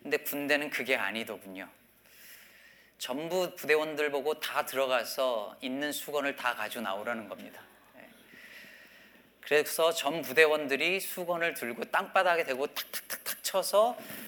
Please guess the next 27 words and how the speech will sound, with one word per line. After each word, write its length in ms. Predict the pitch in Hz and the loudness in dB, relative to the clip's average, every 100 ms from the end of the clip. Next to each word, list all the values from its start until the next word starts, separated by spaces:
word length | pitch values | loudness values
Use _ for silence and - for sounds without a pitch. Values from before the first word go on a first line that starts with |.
| - - | -10 0
짜내고, 580 | 170 151 127 - - - - - | 2 2 -2 -4 -12 -16 -20 -10
쳐서 520 | - - 175 - 175 175 | -6 -2 -2 0 -2 -4
짜내고, 840 | - 165 143 107 127 151 180 180 | -4 -2 -4 -4 -2 -2 -2 -6
이거를 580 | 123 135 143 190 202 - - - - - - _ - | -4 -2 2 2 0 -8 -20 -20 -20 -20 -20 _ -14
계속 720 | - 113 143 151 156 160 - | -8 -2 2 2 2 0 -2
반복을 500 | 127 110 110 107 113 | -4 -4 -4 -4 -4
하는 200 | 143 139 | -8 -10
것입니다. 440 | - - - - _ - - - - | -12 -14 -18 -20 _ -20 -20 -20 -6
한겨울에 580 | - 190 185 175 160 165 | -2 4 6 8 8 6
이거를 280 | 123 143 143 | 6 4 4
하면 460 | 147 139 156 127 | 0 0 0 0
손바닥이 800 | 110 - 190 165 156 147 131 143 - | -4 -6 0 2 4 2 -2 -6 -6
굳어서 760 | 127 123 123 117 143 113 - - | -4 0 -2 0 -2 -2 -6 -4
너무 400 | 117 131 139 120 | -2 0 -2 -2
시려서 480 | - 156 127 - | -2 -2 -2 -4
손바닥이 480 | 127 156 151 139 131 | -8 -6 -2 -2 -2
다 340 | - 120 123 - - - | 0 2 2 0 -12 -6
얼어버립니다. 920 | - 113 139 156 123 107 101 95 - - - - | 2 8 10 10 8 2 -2 -10 -14 -16 -20 -20
예, 60 | - | -20
근데 260 | - 131 135 | -12 -8 -8
그걸 280 | - 160 - | -2 -2 0
계속 440 | - 139 151 - | 0 2 2 0
하는 140 | 156 131 | -4 -4
거예요. 140 | 104 | -6
수건도 520 | - 190 196 185 170 | -6 2 4 6 4
얼죠. 400 | 113 107 - 101 | 4 0 -8 -12
근데 200 | 113 - | -14 -16